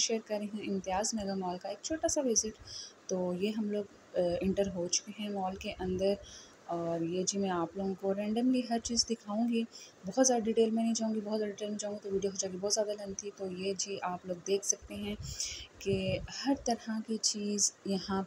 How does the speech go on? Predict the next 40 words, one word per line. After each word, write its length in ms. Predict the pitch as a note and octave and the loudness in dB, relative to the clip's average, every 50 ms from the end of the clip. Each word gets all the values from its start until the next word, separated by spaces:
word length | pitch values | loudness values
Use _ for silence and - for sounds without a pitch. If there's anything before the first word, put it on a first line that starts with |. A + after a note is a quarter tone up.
| - | -2
पे 120 | - F#3+ F#3+ | -2 -2 0
मौजूद 520 | F#3+ F#3 F#3 F3+ E3 - F3+ F#3 F#3+ F#3 | 0 0 0 -2 -2 -2 -2 -2 -2 -4
होती 380 | F#3+ G3+ G3 - - G3+ G3+ G3 G3 | -4 -6 -6 -6 -4 -6 -4 -2 -2
है 180 | G3+ G3+ G3+ - - - - | -2 -2 -2 -4 -6 -8 -6
और 260 | F#3+ F#3 F#3+ G3+ A3+ A3+ - - - - - - - - - | -4 -2 -2 -2 -2 -4 -6 -8 -8 -8 -8 -10 -8 -6 -4
हर 320 | - - B3 B3+ C4 B3+ G3+ F#3 | 2 6 6 6 6 4 0 0
ब्रांड 300 | G3 G3 F#3 F3+ F3+ F3+ E3+ | 0 0 2 2 2 0 -2
की 160 | - F#3 F#3 | -2 -4 -4
चीज़, 500 | F3+ - - F#3 F3+ F3+ F#3+ G3+ - - - - - - - - - - | -2 0 0 0 2 2 2 2 2 0 -2 -8 -14 -18 -18 -18 -12 -4
अगर 200 | F#3 F#3+ G#3 G3+ - - | -2 0 0 0 0 0
आपको 380 | F#3+ F#3+ F#3+ - - - A3+ A3+ - - - - | 0 -2 -2 -4 -4 -4 -4 -4 -4 -8 -6 0
किसी 320 | B3+ - - - D4 D4 C4 | 4 6 6 8 8 6 6
भी 140 | A#3 A#3 G#3 | 6 6 6
आइटम 260 | F3 D#3 - E3+ E3+ | 6 4 2 0 -2
में 140 | F3 F3 E3 - | -2 -2 -2 4
कोई 160 | - A3+ B3 | 6 6 8
भी 140 | B3 A#3+ G3+ | 8 6 4
चीज़ 280 | - - D#3 D3 - - | 4 2 2 2 2 2
चाहिए 340 | - D#3 D3+ D3 D3 C#3+ - - - - - - - - | 4 2 0 0 -2 -4 -6 -8 -12 -18 -18 -18 -4 -2
तो 80 | G#3 G3 | 0 2
वो 180 | F#3+ G#3+ - G3 F#3 | 2 2 2 2 0
आप 140 | F#3+ - - - - - | -2 -2 -6 -8 -4 -2
यहाँ 360 | F#3 F3 F3 F#3+ G3+ G3+ G3 G3 | -2 -2 0 0 0 0 0 0
पे 60 | G3 - F3+ | -2 -4 -4
आपको 220 | F3 - - G#3+ - | -4 -4 -6 -6 -6
हर 340 | - - - - B3+ B3+ A#3 | -6 -6 -2 2 2 2 2
ब्रांड 340 | F3+ F3 E3+ D#3 C#3+ D3 D3 | 2 0 0 0 0 0 0
मिलेगा। 440 | D3+ F3 - G#2+ - - - D#3+ - - - - - - - - - - - - - | 0 0 -2 -4 -6 -6 -10 -12 -14 -14 -20 -20 -20 -20 -20 -20 -20 -20 -20 -14 -8
तो 160 | - E3+ E3 D#3 - - | -6 -6 -6 -4 2 4
और 200 | G3 F#3+ F3+ - - - - | 4 4 4 0 -2 0 2
सबसे 360 | - - G3+ - - A3+ G#3+ | 4 4 4 4 4 2 4
मज़े 240 | G#3 G3+ G3 G#3 G#3 | 2 2 0 0 -2
की 140 | - A3 G#3 | -2 -4 -2
बात 460 | G3+ F#3 F3+ F3 E3+ - - - G3+ | 0 0 0 0 -2 -4 -8 -6 -2
ये 140 | F#3+ G3 G3 | -2 -2 0
कि 160 | - A#3 A3 - - | -2 -4 -4 -2 -2
हर 120 | A#3 A3+ | -2 -2
ब्रांड 340 | G3+ F#3+ F#3+ F#3 F3+ F#3 F3+ | 0 0 2 2 2 4 2
भी 80 | G#3+ | 4
मिलेगा 460 | A3 A3+ A3+ A3 A3+ A3 - A#3 A#3 | 2 4 2 2 0 0 -2 -4 -6